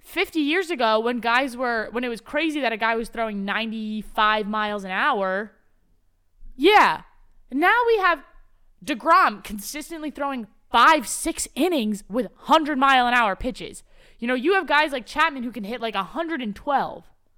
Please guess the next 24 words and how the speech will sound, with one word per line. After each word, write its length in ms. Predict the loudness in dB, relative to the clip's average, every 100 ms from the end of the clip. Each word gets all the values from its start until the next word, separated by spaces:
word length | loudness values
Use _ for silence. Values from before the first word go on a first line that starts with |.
| _ _ _ _ _
You 120 | -2
know, 300 | 2 2 0 -12 -10
it's 200 | -6 -4
just 340 | 0 2 2 2
not 340 | 0 2 0
the 80 | -4
same 360 | -6 -6 -6 -6
game. 380 | -6 -6 -6 -8
And 140 | -10 -10 -2
I, 360 | 2 2 0 -8 -18 -20 -20 -6
I 100 | -4
kind 280 | -4 -4 -4
of 80 | -4
agree 240 | -8 -8
with 140 | -10 -12
Pete 180 | -8 -8
Alonso 480 | -6 -8 -8 -8
on 180 | -10 -10
it, 100 | -10
is 160 | -10 -6
that 200 | -6 -8 _ _ _ _
if 380 | -6 -6 -6 -18 _ _ _ _ _ _ _
for 400 | -18 -6 -4 -4
him 300 | -6 -8